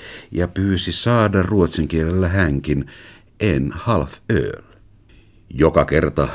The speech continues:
kuin hän sitten kallisti lasin huulilleen ja joi, katseli hän sen kuvetta pitkin niitä kahta nuorta neitosta, jotka istuivat vastapäätä häntä seinän puolella.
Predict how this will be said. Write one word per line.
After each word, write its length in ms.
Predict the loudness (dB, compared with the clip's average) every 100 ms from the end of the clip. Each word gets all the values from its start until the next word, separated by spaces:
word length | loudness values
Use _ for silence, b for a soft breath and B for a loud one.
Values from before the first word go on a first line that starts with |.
| -8
kuin 200 | -2 0
hän 160 | 0 -2
sitten 380 | -4 -4 -2 0
kallisti 440 | 0 2 0 -2
lasin 320 | -2 0 -2
huulilleen 560 | 0 0 0 -2 -2 -2
ja 100 | -2
joi, 360 | 0 2 0 -2 B B B -4
katseli 480 | 0 0 -2 -2 0
hän 180 | 0
sen 140 | -2 -4
kuvetta 380 | -2 -2 -2 -4
pitkin 420 | -4 -4 -6 -2
niitä 240 | -2 -4
kahta 320 | -4 -4 -2
nuorta 360 | -2 0 -2 -4
neitosta, 580 | 0 0 0 -2 -4 -8 B B B
jotka 360 | -2 -2 -2 -4
istuivat 600 | -2 -4 -4 -4 -4 -6
vastapäätä 640 | -6 -6 -10 -10 -10 -10
häntä 280 | -10 -10 -10
seinän 500 | -6 -6 -6 -10 -16
puolella. 520 | -14 -14 -14 -20 -20